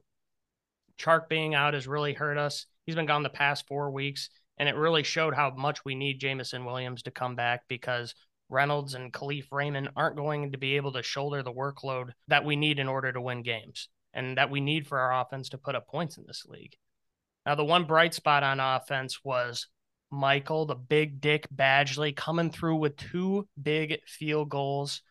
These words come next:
What do you think, Mart? Is he the next big thing?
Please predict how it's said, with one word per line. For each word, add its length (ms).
What 100
do 80
you 80
think, 240
Mart? 280
Is 160
he 120
the 100
next 300
big 180
thing? 300